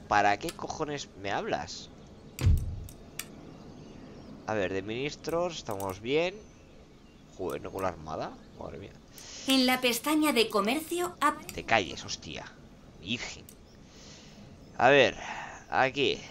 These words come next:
Speaker 1: Socios comerciales, tenemos Francia, Génova y Nueva España. Está atacando la ruta marítima.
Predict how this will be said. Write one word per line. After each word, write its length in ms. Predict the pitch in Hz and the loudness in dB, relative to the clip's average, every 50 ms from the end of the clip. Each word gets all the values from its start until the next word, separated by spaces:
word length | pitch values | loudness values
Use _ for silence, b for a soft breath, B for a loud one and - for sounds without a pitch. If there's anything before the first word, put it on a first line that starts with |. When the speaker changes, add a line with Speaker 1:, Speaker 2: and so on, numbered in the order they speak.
| B B B - - - - - - - - - - - - - - - - - - - - - - | B B B -20 -20 -20 -20 -20 -20 -20 -20 -20 -20 -20 -20 -20 -20 -20 -20 -20 -20 -20 -18 -10 -4
Speaker 1:
Socios 380 | - 135 131 - 131 117 - | -2 -2 -2 -2 -4 -8 -8
comerciales, 480 | - 110 104 104 - - 139 143 156 - | -8 -8 -8 -6 -4 -2 -2 -2 -2 -2
tenemos 340 | - 113 107 107 - - - | -4 -6 -6 -6 -8 -10 -6
Francia, 680 | - 131 135 143 143 - - 156 156 160 165 160 131 - | -2 0 0 0 -2 -4 -4 -2 0 2 2 2 0 -2
Génova 500 | - - 147 139 143 143 143 143 123 - | -4 -6 -6 -6 -4 -2 -2 -2 -2 -2
y 100 | 78 98 | -4 -6
Nueva 240 | 110 110 95 85 | -4 -4 -2 -2
España. 580 | 92 - - - 135 135 123 104 110 139 175 202 - - B B B B B B B B B B B B - | -4 -4 -6 -4 -4 -4 -2 -2 -4 -4 -6 -8 -12 -18 B B B B B B B B B B B B -14
Está 120 | - - 127 | -12 -8 -4
atacando 240 | 123 120 123 120 | -4 -4 -2 0
la 80 | 107 98 | -2 -2
ruta 220 | 101 117 127 123 113 - - - | -2 -2 -4 -6 -6 -8 -10 -8
marítima. 480 | 101 101 110 110 110 107 104 113 135 - | -6 -6 -6 -6 -8 -10 -8 -8 -8 -10